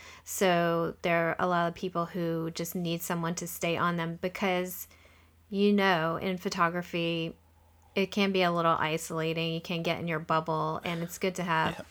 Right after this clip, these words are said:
Speaker 1: someone to help you see outside of yourself and to break down your big goals into tasks and to keep you accountable. So I love doing that. And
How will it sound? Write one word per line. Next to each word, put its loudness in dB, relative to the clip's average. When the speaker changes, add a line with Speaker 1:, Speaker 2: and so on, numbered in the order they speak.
Speaker 1:
someone -2
to -2
help 4
you 0
see 4
outside 4
of -2
yourself 2
and -4
to -2
break 2
down 2
your 2
big -2
goals -2
into -4
tasks -2
and -6
to -6
keep -4
you -2
accountable. -6
So -6
I 2
love 4
doing -2
that. -2
And -4